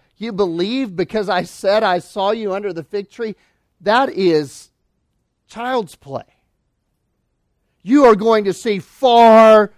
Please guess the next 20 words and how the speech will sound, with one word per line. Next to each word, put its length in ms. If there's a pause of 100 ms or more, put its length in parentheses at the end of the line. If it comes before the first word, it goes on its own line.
(180)
greater 760 (220)
things 720 (180)
than 340
this. 680 (1120)
In 120
fact, 260
John 300
says, 260
doesn't 300
he, 100
in 100
John 240
twenty-one 400
twenty-five, 600 (280)
uh, 200 (200)
"And 240
there 140
are 120
so 840 (380)
many 580